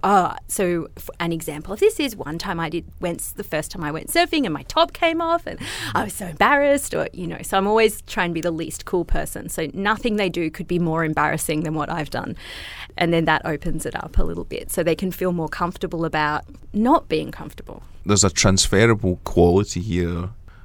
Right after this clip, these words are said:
Speaker 2: We often speak to people, don't we, who,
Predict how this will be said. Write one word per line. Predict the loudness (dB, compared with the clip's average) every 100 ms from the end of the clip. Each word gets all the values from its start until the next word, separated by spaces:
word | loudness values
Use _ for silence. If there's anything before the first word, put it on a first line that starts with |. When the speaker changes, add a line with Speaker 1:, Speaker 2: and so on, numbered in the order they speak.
| -4
Speaker 2:
We | 4 6
often | 6 4 0 0 2 0 0
speak | 0 0 2
to | 2
people, | 2 2 2
don't | 4 4 4
we, | 2 2 0 -4 -16 -18 -8 2
who, | 4 6 4 0